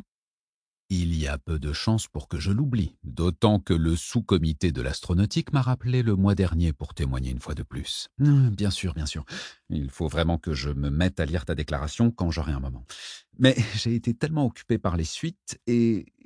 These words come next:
c'est là le problème. Je pensais que tout se passait comme prévu. C'est le cas, malheureusement. Il n'y a rien que nous puissions faire pour aller plus vite. Même une priorité absolue ne ferait gagner que quelques semaines. Et cela signifie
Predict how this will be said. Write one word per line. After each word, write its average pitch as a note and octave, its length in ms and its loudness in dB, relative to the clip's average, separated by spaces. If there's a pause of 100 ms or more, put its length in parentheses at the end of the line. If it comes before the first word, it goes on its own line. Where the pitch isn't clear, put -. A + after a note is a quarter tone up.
(180)
c'est - 240 -2
là G2+ 280 0
le C#2 100 -6
problème. C2 500 -6 (920)
Je A2 360 4
pensais F#2+ 460 2
que D2+ 140 -6
tout - 160 -8
se - 100 -8
passait C#2 320 -6
comme C2+ 160 -6
prévu. C#2 420 -8 (720)
C'est - 120 4
le C#3+ 80 4
cas, - 180 4 (1000)
malheureusement. F2 500 -2 (1040)
Il F3+ 140 4
n'y F3 100 6
a E3+ 60 6
rien E3 240 2
que - 120 2
nous B2+ 220 6
puissions A#2 460 0
faire - 360 0
pour G2+ 180 -2
aller F#2+ 120 2
plus G2 140 -2
vite. D#2 420 -4 (100)
Même D#2+ 280 0
une D2 140 -2
priorité G#2+ 460 2
absolue G2 360 2
ne G#2 120 4
ferait G2 240 -2
gagner A2+ 240 4
que - 100 -4
quelques A2+ 300 0
semaines. D2+ 360 -4 (440)
Et C3 340 2
cela A#2 380 -2
signifie F#2 580 -4